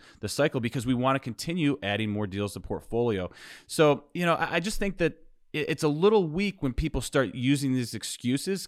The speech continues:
'cause to me, it ultimately tells me that they're probably not gonna be successful in real estate 'cause they're finding ways to talk themselves out of it. You need to get educated, and then you need to take action, and it starts now and, and when your mindset is ready. So,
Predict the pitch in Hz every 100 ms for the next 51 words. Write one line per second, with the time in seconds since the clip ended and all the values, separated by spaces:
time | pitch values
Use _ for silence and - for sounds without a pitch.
0 | - - 135 - 139 165 147 143 131 131
1 | 135 127 123 113 113 - - - 127 127
2 | 110 107 - 120 117 107 - 117 113 101
3 | 101 117 - 139 120 104 - 110 110 104
4 | 101 95 - - - 104 123 110 - -
5 | 107 92 95 95 87 60 - _ _ _
6 | _ _ _ 139 160 202 220 190 156 120
7 | 107 104 104 95 98 - _ _ - 127
8 | 123 123 127 123 135 117 92 104 - 160
9 | 135 120 101 - 131 123 117 117 110 104
10 | 98 - 104 110 107 113 107 101 104 -
11 | 104 95 90 95 87 - 104